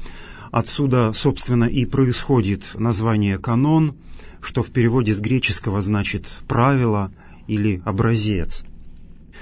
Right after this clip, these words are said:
Служба праздника Рождества Христова содержит два канона.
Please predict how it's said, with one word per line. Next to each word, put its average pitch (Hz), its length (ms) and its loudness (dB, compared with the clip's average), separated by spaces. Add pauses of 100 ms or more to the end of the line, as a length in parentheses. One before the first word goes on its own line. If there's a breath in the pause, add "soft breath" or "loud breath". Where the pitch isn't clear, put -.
(120)
Служба 147 460 4
праздника 127 540 4
Рождества 117 480 2
Христова 131 720 2 (260 loud breath)
содержит 127 640 2 (100)
два 104 460 2 (240)
канона. 135 600 4